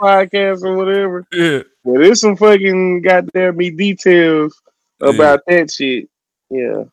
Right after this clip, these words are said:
Speaker 2: Yeah. So, uh, I'm glad you brought that up because that, that's the, a story that I seen broke that said he was on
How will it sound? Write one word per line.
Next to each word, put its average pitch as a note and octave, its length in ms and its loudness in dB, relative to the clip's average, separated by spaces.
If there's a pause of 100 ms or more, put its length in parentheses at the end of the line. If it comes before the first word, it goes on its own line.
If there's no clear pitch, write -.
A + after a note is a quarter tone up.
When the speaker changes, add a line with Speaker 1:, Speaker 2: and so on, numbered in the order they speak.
(440)
Speaker 2:
Yeah. A2 340 -4 (320)
So, C3+ 480 2 (100)
uh, C3 640 0 (200)
I'm D#3+ 120 -2
glad F3 260 2
you D3+ 80 -6
brought C#3+ 220 0
that C#3 140 2
up C#3 140 0
because B2 520 -2
that, E3 340 2
that's D3 400 0
the, C#3 280 -4 (800)
a B2+ 100 -4
story C#3+ 440 2
that B2+ 160 0
I C3 100 2
seen C3 360 -4
broke C3 320 -2
that B2 100 -4
said A#2+ 400 -4
he C#3 120 0
was B2+ 280 -2
on A2+ 560 -4